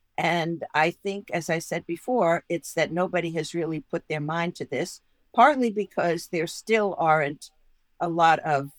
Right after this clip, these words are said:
women faculty, certainly more than there used to be. But when that percentage increases,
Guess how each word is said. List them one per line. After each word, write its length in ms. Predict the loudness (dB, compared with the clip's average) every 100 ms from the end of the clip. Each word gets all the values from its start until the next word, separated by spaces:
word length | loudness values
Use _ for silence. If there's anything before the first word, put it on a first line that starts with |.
| -10
women 320 | -6 -6 -6
faculty, 720 | 0 0 -2 -10 -6 -6 -6 -8
certainly 360 | -8 -6 -8
more 240 | -8 -6 -4
than 200 | -4 -4
there 100 | -6
used 280 | -6 -8 -12
to 40 |
be. 280 | -14 -12 -12 _ _ _ _ _
But 340 | -4 0 2 0 _ _ _ -10
when 380 | 2 2 4
that 280 | 4 4 4 -2 _ _ _ -2
percentage 640 | -2 4 2 2 -4 -2
increases, 760 | -4 -4 0 0 2 0 -2